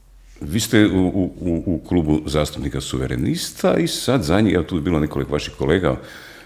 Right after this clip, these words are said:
prethodnih, e, dana, tjedana i s-, priprema se jedna platforma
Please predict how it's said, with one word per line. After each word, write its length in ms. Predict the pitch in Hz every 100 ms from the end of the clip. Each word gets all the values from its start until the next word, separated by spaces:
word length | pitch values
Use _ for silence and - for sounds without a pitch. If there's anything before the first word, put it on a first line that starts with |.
| - -
prethodnih, 640 | 78 76 - 69 67 67 69
e, 180 | 67
dana, 280 | 65 73 73
tjedana 640 | 67 104 143 139 127 117 -
i 220 | 92 98 - - _ -
s-, 160 | -
priprema 580 | - 123 113 113 92 95
se 180 | - 82
jedna 160 | 87 85
platforma 600 | 85 82 - 73 73